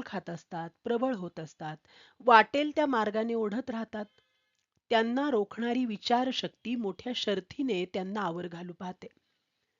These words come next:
हा लढा थांबत नाही किंवा संपत नाही. "कोणाच्या आधारे करू मी विचार, कोण देईल धीर माझ्या जीवा?" अशी चित्ताची काहिली तुकोबा देखील अनुभवतात. अशा अवस्थेत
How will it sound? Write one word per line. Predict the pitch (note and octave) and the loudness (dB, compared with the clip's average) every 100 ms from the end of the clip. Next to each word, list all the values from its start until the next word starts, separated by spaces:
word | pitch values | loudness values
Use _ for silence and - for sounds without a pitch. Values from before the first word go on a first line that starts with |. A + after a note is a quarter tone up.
| _ _ | _ _
हा | - A3+ | 4 6
लढा | C4 C4+ D4+ | 8 8 6
थांबत | B3+ A#3 B3+ D4 | 6 6 6 6
नाही | D4+ C4+ D#3 - | 4 4 0 -4
किंवा | A3 B3 | -2 -2
संपत | - G#3+ G3 - A3+ F3 | 0 0 0 -4 -8 -8
नाही. | D3+ E3 _ _ _ _ - _ _ _ _ _ | -10 -12 _ _ _ _ -20 _ _ _ _ _
"कोणाच्या | B3+ B3+ D4+ F4 F4+ | 6 8 10 10 12
आधारे | D4+ C4 C4+ D4+ | 10 10 4 0
करू | D#4+ B3+ C4 E4 | 2 2 2 2
मी | D4+ | 2
विचार, | A#3+ G#3 A#3+ B3 B3 A3 F3+ | 0 -4 -2 0 0 -2 -4
कोण | - B3+ C#4+ B3 | -4 -2 -2 0
देईल | A3 A3+ D4 D4 | 2 2 4 2
धीर | C#4+ B3 C4 | 0 0 0
माझ्या | B3 A#3 A3 B3 | -2 -4 -6 -8
जीवा?" | A3 A3+ A3+ - _ _ _ _ _ | -6 -6 -8 -12 _ _ _ _ _
अशी | F#3+ - C#4 | -6 -2 -2
चित्ताची | D4 - A#3 - C4 B3+ C#4 | -2 -6 -8 -6 -6 -6 -8
काहिली | - G#3 A#3 D#4 D4 | -4 -2 0 -2 -2
तुकोबा | A3+ A#3 A3 | 0 2 4
देखील | G3+ G3+ A3+ A3 | 2 -2 -4 -6
अनुभवतात. | G#3+ G#3 G#3+ A3 A3+ _ _ _ _ _ _ _ | -6 -6 -8 -8 -10 _ _ _ _ _ _ _
अशा | - F3 A3 F#3 | -6 0 4 4
अवस्थेत | E3+ C4+ - A3 E3 | 2 -2 -4 -4 -4